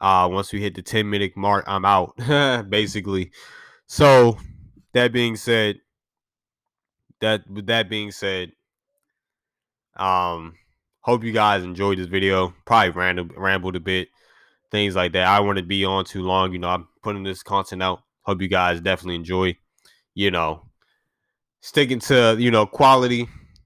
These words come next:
making sure quality over quantity. I wanna put out the best, uh, products as possible, or the, uh, best content as possible,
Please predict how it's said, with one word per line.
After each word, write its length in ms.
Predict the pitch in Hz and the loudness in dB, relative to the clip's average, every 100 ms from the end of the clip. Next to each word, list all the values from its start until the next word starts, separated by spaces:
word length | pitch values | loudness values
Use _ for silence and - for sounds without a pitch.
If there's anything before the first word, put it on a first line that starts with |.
| _ - | _ -8
making 200 | 110 104 | -6 -4
sure 180 | 110 | -4
quality 580 | 101 120 113 107 107 98 - - | 0 2 2 2 -4 -8 -12 -8
over 240 | 98 92 | -6 -6
quantity. 640 | - 104 98 95 98 92 _ _ _ - | -4 -4 -2 -6 -8 -10 _ _ _ -6
I 40 | |
wanna 180 | 95 92 | -4 -4
put 160 | 104 | -2
out 160 | 95 85 | -2 -2
the 80 | 87 | -2
best, 260 | 95 92 | -4 -4
uh, 300 | 87 95 90 | -4 -2 -2
products 500 | 87 104 98 95 - - _ - | 0 2 2 0 -8 -20 _ -8
as 200 | 87 - | -8 -2
possible, 600 | 113 104 101 98 98 _ _ _ - | 2 2 0 -8 -10 _ _ _ -6
or 120 | 98 | -6
the, 120 | 92 - | -6 -8
uh, 200 | 101 95 | -2 -2
best 280 | 90 117 117 | 0 -2 -2
content 400 | - 120 113 98 | 0 0 0 -6
as 120 | 90 - | -8 -2
possible, 480 | 82 80 80 82 | -2 -2 -6 -10